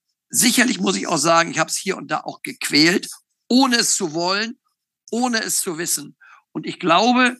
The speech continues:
das hat mich, äh, äh, sehr geprägt, diese Zeit mit diesem Pferd,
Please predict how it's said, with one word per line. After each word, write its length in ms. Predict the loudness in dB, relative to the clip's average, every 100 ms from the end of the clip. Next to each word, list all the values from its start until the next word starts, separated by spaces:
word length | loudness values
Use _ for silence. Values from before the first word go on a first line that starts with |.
| _ _ _
das 260 | 0 2 2
hat 240 | -2 -4
mich, 360 | -6 -6 -8 -18 -20 _ _
äh, 520 | -2 0 2 0 0 -2 -8 -10
äh, 580 | -6 -4 -4 -4 -6 -8
sehr 280 | -8 -2 0
geprägt, 500 | -2 -6 -8 -8 -6
diese 200 | -6 -2
Zeit 380 | 0 2 2 0
mit 100 | -8
diesem 240 | -8 -8
Pferd, 420 | -4 2 2 2